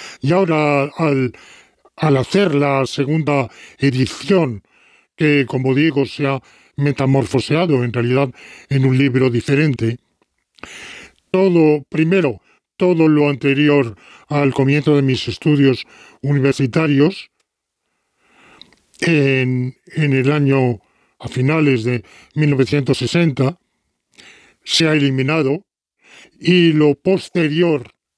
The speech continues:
al, a la finalización de la militancia en el P C M L, en mayo del setenta y dos, también se ha eliminado. Segundo, dentro del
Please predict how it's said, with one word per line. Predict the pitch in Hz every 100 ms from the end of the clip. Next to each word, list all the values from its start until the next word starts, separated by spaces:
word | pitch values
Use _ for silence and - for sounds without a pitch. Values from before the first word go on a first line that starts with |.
| _ _ _ - _
al, | 151 147 143 139 131 127 120 - - _ _
a | _ -
la | 151 139
finalización | 139 143 135 131 113 131 - 165 156 127 107 _ _ _ _
de | 135 131 139
la | 127 135
militancia | 131 123 127 156 160 151
en | 131
el | 127 117 - - - _
P | 151
C | 147 147 143
M | 135 139 151
L, | 147 143 175 _ _ _ _ _
en | 123 127
mayo | 143 139 135 120 143
del | 123 139 131
setenta | 139 139 135
y | 139
dos, | 139 156 - - - - _ -
también | 151 135 120 135 156 - _ -
se | - 156
ha | 147
eliminado. | 135 127 127 139 123 95 _ _ _ _ _ - - - - - -
Segundo, | - 180 170 196 160 139
dentro | 160 170 156 180 160
del | 139 139 147 147 135 135 117